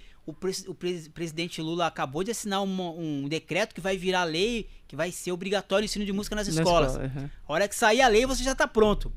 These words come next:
Speaker 2: Olha.
Speaker 1: Falei, "Professora, me indica uma escola boa aí na, em Mogi, né, pra, pra mim aprender." Falei, "Ó, por sorte eu tô abrindo a minha."
Speaker 2: Olha
Speaker 1: Aí eu
Speaker 2: só.
Speaker 1: já fui, fiz dois anos e meio de violão,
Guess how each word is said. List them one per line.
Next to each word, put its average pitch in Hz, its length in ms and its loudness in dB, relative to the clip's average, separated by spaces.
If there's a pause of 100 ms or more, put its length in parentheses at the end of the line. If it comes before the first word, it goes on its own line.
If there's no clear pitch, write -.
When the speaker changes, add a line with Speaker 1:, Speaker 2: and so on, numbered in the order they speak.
(140)
Speaker 2:
Olha. 135 420 -4
Speaker 1:
Falei, 190 140 -2
"Professora, 208 380 0
me 180 100 -4
indica 165 260 -6
uma 285 220 -6
escola 262 420 -6
boa 233 280 -2
aí 254 180 -4
na, 254 340 -6
em 202 440 -12
Mogi, 202 560 -8
né, 226 160 -8
pra, 175 400 -8
pra 160 160 -8
mim 175 100 -10
aprender." 165 300 -10
Falei, 160 240 -4
"Ó, 139 120 -2 (520)
por 330 280 -2
sorte 262 400 -2
eu 302 60 -6
tô 294 140 -2
abrindo 277 340 0
a 320 80 0
minha." 185 400 -2 (360)
Speaker 2:
Olha 175 880 4
Speaker 1:
Aí 196 380 2
eu 254 120 6
Speaker 2:
só. - 40 0
Speaker 1:
já 240 160 2
fui, 254 240 -6
fiz - 640 -10
dois 185 280 -2
anos 233 160 -2
e 226 40 -2
meio 202 240 0
de 190 100 -12
violão, 190 500 -4